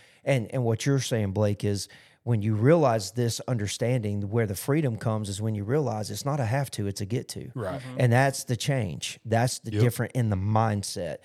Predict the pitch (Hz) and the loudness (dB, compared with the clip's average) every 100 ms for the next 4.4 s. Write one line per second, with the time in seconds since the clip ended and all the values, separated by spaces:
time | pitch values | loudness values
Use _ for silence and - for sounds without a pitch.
0 | - 113 110 120 160 196 - - 120 113 | -20 -14 -4 2 2 2 -8 -2 0 4
1 | 143 135 110 - - - 123 117 123 156 | 4 2 -2 -8 -20 0 0 2 0 0
2 | 175 - 135 156 139 127 170 - 143 113 | 0 2 0 0 -2 2 2 0 -2 0
3 | 110 113 135 156 - 143 120 107 - - | -2 -2 -2 -2 -2 -2 -2 -4 -8 -4
4 | 143 131 120 107 | -2 0 -2 -4